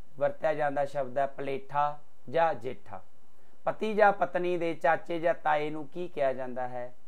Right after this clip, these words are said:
ਤਾਂ ਪਤੀ ਜਾਂ ਪਤਨੀ ਦੇ ਚਾਚੇ ਜਾਂ ਤਾਏ ਨੂੰ ਪਤਿਓਰਾ ਕਿਹਾ ਜਾਂਦਾ ਹੈ।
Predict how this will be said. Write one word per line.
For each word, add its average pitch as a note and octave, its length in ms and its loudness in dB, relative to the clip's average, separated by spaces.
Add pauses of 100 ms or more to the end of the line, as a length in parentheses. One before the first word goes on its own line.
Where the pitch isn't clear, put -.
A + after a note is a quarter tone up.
(800)
ਤਾਂ E3+ 260 6
ਪਤੀ F3 420 -2
ਜਾਂ E3 280 4
ਪਤਨੀ E3 460 -2
ਦੇ D3+ 160 -2
ਚਾਚੇ D3+ 440 0
ਜਾਂ D3+ 120 -2
ਤਾਏ C#3+ 280 2
ਨੂੰ C#3 120 -4
ਪਤਿਓਰਾ D3 680 0 (340)
ਕਿਹਾ C#3 160 4
ਜਾਂਦਾ C3 360 -2
ਹੈ। C#3 200 -4